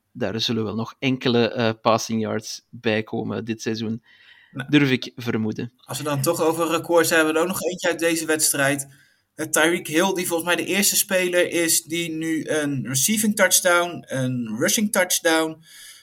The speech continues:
Speaker 2: een punt return touchdown, een kickoff touchdown en een fumble recovery touchdown heeft gescoord.
Speaker 1: Dat, <laughs> die, die,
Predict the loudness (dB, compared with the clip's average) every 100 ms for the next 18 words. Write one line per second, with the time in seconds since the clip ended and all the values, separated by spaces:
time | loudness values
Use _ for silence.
0 | _ -14 -6 -4 4 4 4 2 2 0
1 | 2 2 2 2 0 0 -2 -2 -2 -2
2 | 0 0 0 2 2 0 -4 -2 0 -2
3 | -2 -2 2 4 6 6 6 2 2 0
4 | 2 2 2 2 2 0 -2 -4 -6 -4
5 | -4 -6 -10 _ _ _ _ _ _ _
6 | -20 -16 -16 -8 -4 -4 -4 -6 -6 0
7 | -2 0 -4 -4 -8 -4 -4 -4 -4 0
8 | -2 2 4 4 2